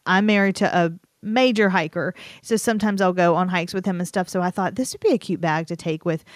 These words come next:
hikes, but also it would look good with a, honestly, a cute s-, summer dress and walking downtown with it. It does fit, like, snug to your body, so you can easily access everything.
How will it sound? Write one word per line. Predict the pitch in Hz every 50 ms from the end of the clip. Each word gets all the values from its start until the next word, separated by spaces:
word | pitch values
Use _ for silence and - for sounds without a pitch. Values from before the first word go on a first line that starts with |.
| - - - - -
hikes, | - - 185 202 - - -
but | - 240 226 -
also | 220 233 233 - - 269 254 247 240 240 233 233 247 240 - - -
it | 220 226 226
would | 233 233 214
look | 226 233 214 202 -
good | 208 190 190 208
with | 226 226 - 233
a, | 196 165 - - -
honestly, | 277 196 226 330 311 - - 202 190 196 202 -
a | 202 190 175 175 175 - _ _ _ _ _ _ _ _ _ _ - - -
cute | - - - 220 208 214 208 - - -
s-, | - - - - 190
summer | - - - 214 196 208 208
dress | 190 196 185 180 196 190 - - - - - _ _ - 185 170 - _ -
and | 196 185 180 - - 196 185
walking | 185 180 - 214 208 214
downtown | 214 214 208 - 233 269 311 254
with | 190 - 147
it. | 143 - - - - - - - - -
It | 208 180 -
does | 214 208 208 214 196 -
fit, | - 233 214 196
like, | 160 180 170 175
snug | - - 247 233 220 -
to | - 202
your | 175 175
body, | - 240 262 262 262 262 254 254 247 247
so | - - 214
you | 180 170
can | 170 - 170 -
easily | - 190 180 175 180 175 165 156 165 160 139
access | 71 - - - - 240 220 208 - 240
everything. | 220 214 220 214 - - 214 208 202 202 196 196 196 185